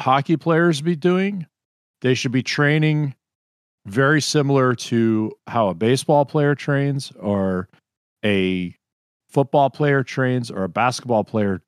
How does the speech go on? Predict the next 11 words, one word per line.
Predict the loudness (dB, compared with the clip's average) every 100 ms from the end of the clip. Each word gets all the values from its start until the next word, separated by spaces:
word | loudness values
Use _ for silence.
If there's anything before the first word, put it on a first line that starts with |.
| -10
trains | -4 -2 -2 -6
in | -2 0 0
the |
gym. | -2 0 -2 -4 _ _ _ _ _ _ _ -2
It's | -2 0 -4 -6 -8 _ _ _ _ _ _
old | 2 2 2
school | 0 4 6 6 4 2 -2 -2
Olympic | 0 2 0 -2
style | 2 2 2
lifts. | 2 0 -2 -8 -12 -12 -12 -16 _ _ _ _ _ -2
It's | 0 0 -2 -8 -8